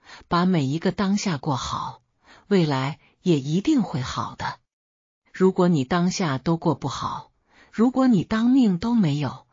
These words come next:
那钱再多又有什么用呢？有命享福，钱财重要。三，命是第一，钱是第二。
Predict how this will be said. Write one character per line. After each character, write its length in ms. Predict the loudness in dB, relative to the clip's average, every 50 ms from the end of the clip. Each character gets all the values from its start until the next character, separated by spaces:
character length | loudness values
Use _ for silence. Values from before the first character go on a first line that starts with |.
| _ _ -20 -20 -20 -8 _
那 140 | -2 -2 -2
钱 280 | -2 -2 -2 -2 -2
再 180 | -2 -2 -4 -2
多 380 | -2 0 0 0 -2 -4 _ _ _ _ _ _ _ _ _
又 140 | 0 2 2
有 140 | 2 2 0
什 180 | -2 -2 -2
么 100 | -2 -2
用 320 | 0 0 0 2 2 2 0
呢？ 200 | 0 -4 -8 -14 _ _ _ _ _ _ _ _ _ _ _ _ _ _ _
有 200 | 2 4 4 6
命 280 | 6 4 4 4 4 2
享 320 | 2 0 -4 -4 -4 -6
福， 440 | -8 -10 -8 -6 -4 -4 -4 -6 -8 _ _ _ _ _ _
钱 340 | -8 -4 -2 -2 -2 -2 -2
财 220 | -4 -4 -6 -6
重 300 | -4 -2 -2 0 0 -2
要。 320 | -2 -4 -6 -6 -8 _ _ _ _ _ _ _ _ _ _ _ _ _ _ _
三， 420 | -20 -2 0 2 2 2 0 -4 -6 _ _ _ _ _ _ _ _
命 260 | _ 4 4 4 4 2
是 200 | 2 0 -2 0
第 260 | 0 0 0 0 0
一， 380 | 0 2 2 2 0 -2 -8 _ _ _ _ _ _ _ _
钱 360 | -10 -6 -4 -2 -2 -2 -2 -2
是 200 | -2 -2 -4 -4
第 200 | -2 -2 -2 -2
二。 380 | -2 -6 -6 -6 -10 -12 -16